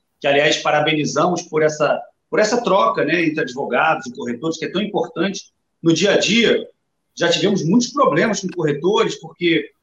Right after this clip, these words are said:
o corretor, às vezes, acha que o advogado não tá, não tá simplificando, tá criando problema, e, de fato, alguns colegas criam problemas desnecessariamente,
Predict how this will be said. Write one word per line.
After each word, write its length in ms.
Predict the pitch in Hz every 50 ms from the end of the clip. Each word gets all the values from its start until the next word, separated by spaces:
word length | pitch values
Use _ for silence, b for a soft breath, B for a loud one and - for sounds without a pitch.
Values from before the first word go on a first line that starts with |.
| _ _
o 20 |
corretor, 320 | - 170 160 160 156 185 160
às 60 | 147
vezes, 160 | 139 151 147
acha 180 | 160 151 - -
que 80 | -
o 20 | 156
advogado 680 | 131 - - 147 135 120 135 139 147 143 139 131 127
não 200 | 127 139 139 127
tá, 360 | - 139 135 131 127 123 - - _ _ _ _ _ _ _ -
não 80 | 156 165
tá 100 | 151 143
simplificando, 800 | - 185 - - 147 147 156 - - 160 185 208 214 196 - 139
tá 140 | 175 -
criando 260 | - 139 170 175 170 -
problema, 560 | 151 147 127 120 143 170 196 202 190 170 165
e, 120 | - 247
de 160 | - - -
fato, 260 | - - 226 - - 185
alguns 240 | - - 196 -
colegas 380 | - - - 165 170 170 160 -
criam 280 | - - 175 240 247 240
problemas 380 | 170 131 131 151 170 165 -
desnecessariamente, 840 | 120 123 131 127 - - - 127 127 131 - 220 - 294 320 311